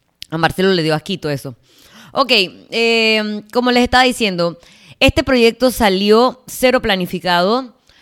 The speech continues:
que es una de las cosas que les quiero hablar en el podcast. Siempre me han preguntado como que, "Ay, ¿cuándo supiste que querías ser entrenadora?". Y yo dije que yo no quería ser, o sea, yo no sabía que yo quería ser entrenadora. Las cosas se dieron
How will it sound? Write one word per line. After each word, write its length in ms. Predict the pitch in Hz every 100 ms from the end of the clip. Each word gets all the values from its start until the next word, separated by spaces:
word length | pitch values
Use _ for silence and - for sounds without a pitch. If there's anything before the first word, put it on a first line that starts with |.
| _ -
que 100 | 208
es 40 |
una 160 | 226 233
de 40 |
las 120 | 202
cosas 240 | 208 196 214
que 80 |
les 160 | 202 185
quiero 160 | 196 190
hablar 220 | 190 190
en 80 | 190
el 120 | 156
podcast. 540 | 175 175 196 214 - _ _
Siempre 400 | - 233 226 247
me 100 | 226
han 100 | 208
preguntado 540 | 220 202 180 175 185
como 180 | 208 185
que, 120 | 156
"Ay, 280 | - 330 330
¿cuándo 240 | 240 254 294
supiste 420 | 247 - 247 254
que 100 | 220
querías 240 | 196 196
ser 120 | 208
entrenadora?". 720 | 196 196 170 160 151 156 180 - - - - -
Y 120 | 233
yo 140 | 240
dije 240 | 254 262 262
que 140 | 220
yo 120 | 214
no 320 | 226 233 240
quería 240 | - 180 175
ser, 200 | 170 160
o 40 |
sea, 160 | 160 175
yo 100 | 175
no 80 | 196
sabía 280 | 180 175
que 80 | 165
yo 100 | 156
quería 200 | 156 160
ser 120 | 147
entrenadora. 540 | 160 160 151 123 127 131
Las 160 | 143
cosas 260 | 196 190 240
se 140 | 196
dieron 540 | 175 196 202 202 240